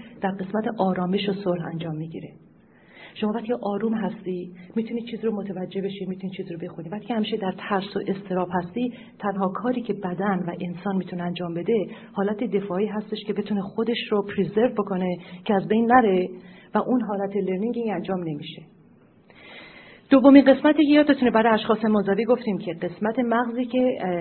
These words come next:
احساسها رو تحریک می‌کنه گفتیم هست به نام لیمبیک سیستم. لیمبیک سیستم اشخاصه. گفتیم در اش-، شخص منزوی لیمبیک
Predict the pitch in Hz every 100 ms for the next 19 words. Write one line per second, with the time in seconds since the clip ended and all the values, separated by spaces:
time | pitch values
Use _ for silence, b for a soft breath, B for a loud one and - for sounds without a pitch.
0 | 175 180 160 190 175 - - 254 262 254
1 | 226 240 233 226 233 220 220 220 208 202
2 | 202 175 175 165 165 185 208 - 220 -
3 | 160 - - - - - - - B B
4 | B - 180 202 233 269 - 262 254 233
5 | 233 196 190 - 196 196 165 214 185 165
6 | 175 - 175 - 190 - 180 - 175 175
7 | 165 180 170 160 160 180 185